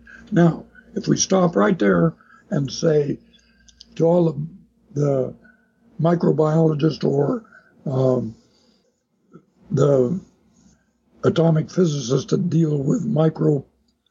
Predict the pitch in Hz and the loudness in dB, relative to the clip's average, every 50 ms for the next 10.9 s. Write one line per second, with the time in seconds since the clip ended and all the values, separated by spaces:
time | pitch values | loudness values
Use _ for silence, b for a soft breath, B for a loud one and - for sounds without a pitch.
0 | _ _ _ _ _ - 202 143 135 131 131 - - - 156 156 165 156 151 147 | _ _ _ _ _ -6 -4 -2 -2 -2 -2 -2 0 2 2 2 2 2 2 0
1 | 127 - - B B B B B B B B B B B B B B B _ _ | -2 -4 -10 B B B B B B B B B B B B B B B _ _
2 | _ _ _ _ - 127 143 165 190 214 - - - 175 165 190 - _ - 131 | _ _ _ _ -4 0 0 2 2 2 0 0 0 0 0 0 -2 _ -6 -2
3 | 147 165 190 208 202 - - - _ _ _ _ _ _ _ _ _ _ _ _ | 0 2 2 2 0 -2 -6 -16 _ _ _ _ _ _ _ _ _ _ _ _
4 | _ _ _ - 170 190 196 180 180 165 135 - - _ - - 165 180 190 202 | _ _ _ -2 0 2 2 4 2 2 0 -2 -8 _ -6 -2 0 0 0 0
5 | - - - 156 - - - - 135 127 - _ _ b b b b b b b | 0 0 0 0 2 2 0 0 -2 -4 -10 _ _ b b b b b b b
6 | b b - 160 135 160 156 151 147 139 127 127 - _ _ _ _ _ _ _ | b b -10 -4 0 0 2 2 0 0 -2 -4 -8 _ _ _ _ _ _ _
7 | _ _ _ _ _ - - 170 185 180 165 - 175 170 - - 127 117 131 160 | _ _ _ _ _ -4 0 2 2 2 2 2 0 0 0 -2 -4 -6 -6 -8
8 | - - - 156 160 170 170 170 - - 160 151 143 139 143 151 147 - 98 - | -6 -2 0 2 2 4 2 2 0 -2 -2 -2 0 2 2 0 0 0 -6 -10
9 | - _ _ _ _ _ _ _ _ _ _ _ - - - - 165 170 160 202 | -12 _ _ _ _ _ _ _ _ _ _ _ -20 -18 -8 -2 0 2 2 2
10 | 247 175 170 - - - - 160 151 147 151 151 151 - - 131 - | 0 -2 -4 -6 -8 -4 -2 0 2 2 2 0 0 0 -4 -8 -10